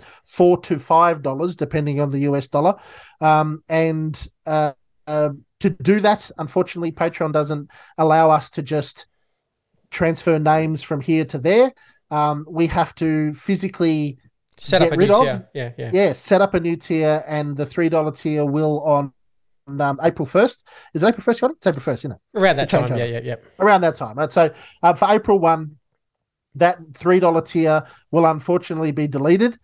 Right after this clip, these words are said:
Speaker 1: And if you're still on the three dollar tier, you're gonna have to reapply, um, to be a
Speaker 2: Mm-hmm.
Speaker 1: Patreon again, which we, uh, sincerely hope you do. So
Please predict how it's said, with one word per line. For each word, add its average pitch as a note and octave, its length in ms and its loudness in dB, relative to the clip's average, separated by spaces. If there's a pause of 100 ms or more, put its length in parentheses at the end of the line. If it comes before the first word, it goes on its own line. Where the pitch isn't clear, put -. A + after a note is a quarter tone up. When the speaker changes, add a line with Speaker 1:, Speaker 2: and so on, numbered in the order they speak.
(280)
Speaker 1:
And D#3 280 -2
if D#3+ 240 -6
you're D3 60 -6
still C4+ 320 2
on F3+ 120 2
the C#3 100 -6
three D#3+ 220 -6 (580)
dollar C#3 200 0
tier, D3+ 380 -4 (240)
you're D3+ 80 -6
gonna E3 140 0
have D#3+ 180 -4
to D#3+ 100 -2
reapply, D#3 640 2 (280)
um, D#3 360 0
to D#3+ 120 -4
be D#3 100 0
a D3 60 0
Speaker 2:
Mm-hmm. E3 100 0 (200)
Speaker 1:
Patreon C#3+ 80 -2
again, C#3 320 -4
which C#3+ 240 -6
we, D3 200 0
uh, C#3+ 160 4 (160)
sincerely E3 480 0
hope D3 180 2 (120)
you C#3+ 80 -2
do. C3+ 220 -2
So E3 260 2